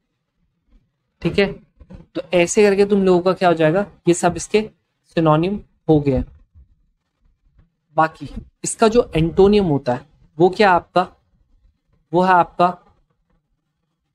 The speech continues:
compisant। और क्या होगा इसका? compisant का मतलब होता है जो थोड़ा सा सेल्फ से, सेल्फ सेटिस्फाइड हो। कॉपरेट मतलब क्या होता है? दूसरों के साथ काम करना।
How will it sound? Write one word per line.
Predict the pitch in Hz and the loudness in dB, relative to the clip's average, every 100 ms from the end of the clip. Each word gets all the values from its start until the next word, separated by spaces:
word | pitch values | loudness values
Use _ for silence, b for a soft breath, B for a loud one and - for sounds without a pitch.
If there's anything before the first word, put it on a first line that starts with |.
| _ - | _ 0
compisant। | 175 175 175 - _ _ _ _ _ _ 185 170 - 143 127 127 _ _ _ _ _ _ _ _ _ _ _ _ _ _ _ _ _ _ _ _ _ - | 2 2 -4 -10 _ _ _ _ _ _ -6 -4 -2 -2 -2 -6 _ _ _ _ _ _ _ _ _ _ _ _ _ _ _ _ _ _ _ _ _ -2
और | 160 175 | 0 0
क्या | 175 202 | 2 2
होगा | 170 170 | 4 0
इसका? | 165 - 175 | -2 -2 -4
compisant | - - 180 180 202 214 220 208 | -4 -2 0 0 -2 0 0 2
का | 220 | 2
मतलब | 202 202 190 | 0 0 0
होता | 175 175 | 0 0
है | 233 - _ _ _ | 0 -2 _ _ _
जो | 202 | -6
थोड़ा | 220 - 254 277 254 | -4 0 2 4 2
सा | - 254 - _ _ _ | 2 -2 -2 _ _ _
सेल्फ | - - - 240 269 240 | -12 -4 2 2 2 -4
से, | - - 233 175 147 _ _ _ | -10 0 2 2 -2 _ _ _
सेल्फ | - - 247 247 | -12 0 2 2
सेटिस्फाइड | - 208 180 - 170 143 131 | 0 0 0 -2 -2 -2 -2
हो। | 131 _ _ - | -6 _ _ 0
कॉपरेट | 202 202 233 233 | 0 2 2 2
मतलब | 240 226 233 | 0 0 0
क्या | 240 | 0
होता | 220 247 | 2 0
है? | |
दूसरों | 190 202 - 220 208 | 2 0 2 0 0
के | 185 - 226 | -6 -4 -2
साथ | 208 180 | 0 0
काम | 180 175 160 | 0 -2 0
करना। | 139 135 - | -2 -4 -6